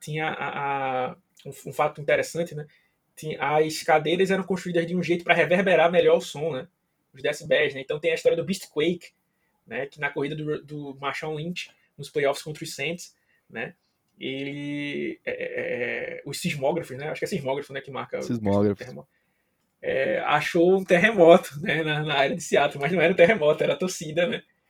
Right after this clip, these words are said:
Speaker 1: É, é, empolvorosa com aquela corrida do Marshawn Lynch, né? E ficou denominado Beastquake, né? Ele até fez de novo contra os Cardinals dessa vez, alguns anos mais, mais pra frente. É, é, conseguiu ter o Beastquake dois, né? Mas aquele foi o primeiro, primeiro marcado. Era o estádio mais barulhento durante muito tempo.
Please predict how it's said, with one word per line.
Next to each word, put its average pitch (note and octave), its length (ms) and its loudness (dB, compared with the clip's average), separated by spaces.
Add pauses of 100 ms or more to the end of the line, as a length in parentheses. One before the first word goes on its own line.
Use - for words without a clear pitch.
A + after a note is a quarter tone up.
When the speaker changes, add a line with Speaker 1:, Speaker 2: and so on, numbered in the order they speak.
(280)
Speaker 1:
É, - 520 -6
é, - 20 -8
empolvorosa D#3+ 760 4
com D#3 80 -4
aquela D3+ 220 -4
corrida D3 260 -2
do D3 100 -6
Marshawn D3 300 -2
Lynch, D#3 220 -10
né? D3 100 -2
E D#3 140 -4
ficou - 260 -8
denominado D#3 320 0
Beastquake, D#3+ 500 -4 (460)
né? B2+ 140 -10
Ele E3+ 100 6
até G3+ 240 6
fez - 460 4
de C4 80 -4
novo G3+ 260 6
contra G3 180 -4
os F#3+ 80 -4
Cardinals D#3+ 360 4
dessa D#3 200 -2
vez, D3 300 -6 (380)
alguns C3+ 200 -14
anos C#3 140 -14
mais, C#3 140 -14 (180)
mais C3 140 -12
pra C3+ 120 -10
frente. - 360 -18 (440)
É, - 580 -4
é, - 20 -8
conseguiu - 340 -18
ter D3 60 -4
o C#3+ 180 -8
Beastquake D3+ 400 -6
dois, D3+ 300 0
né? D#3+ 80 -2
Mas D3+ 120 -4
aquele D3+ 200 -6
foi D3+ 100 -6
o - 40 -10
primeiro, C#3+ 340 -6 (260)
primeiro C#3+ 160 -10
marcado. D#3 340 0
Era F3 120 8
o - 20 6
estádio F3 300 2
mais F3+ 160 2
barulhento E3+ 320 0
durante E3+ 240 0
muito E3+ 180 -14
tempo. D#3+ 320 -6